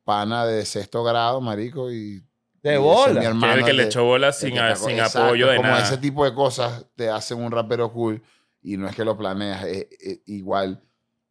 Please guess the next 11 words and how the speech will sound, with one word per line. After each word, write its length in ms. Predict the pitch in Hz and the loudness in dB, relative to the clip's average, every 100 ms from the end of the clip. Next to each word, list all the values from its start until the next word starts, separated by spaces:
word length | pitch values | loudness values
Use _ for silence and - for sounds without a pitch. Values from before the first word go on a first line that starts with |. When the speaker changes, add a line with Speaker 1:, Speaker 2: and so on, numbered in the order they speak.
| _ _ _ - | _ _ _ -8
Speaker 1:
casi 380 | 127 117 - 127 | -4 -2 -2 -4
la 120 | 120 | -2
mayoría 400 | 110 104 101 120 | -2 -4 -2 -2
de 60 | 117 | -2
veces 240 | 113 120 | -4 -6
termina 340 | 117 101 101 | -6 -6 -8
siendo 260 | 110 120 120 | -8 -6 -4
lo 100 | 120 | -4
que 60 | 110 | -6
ocurre 380 | 101 110 117 127 | -6 -6 -4 -6
porque, 480 | 123 98 98 92 | -8 -10 -8 -10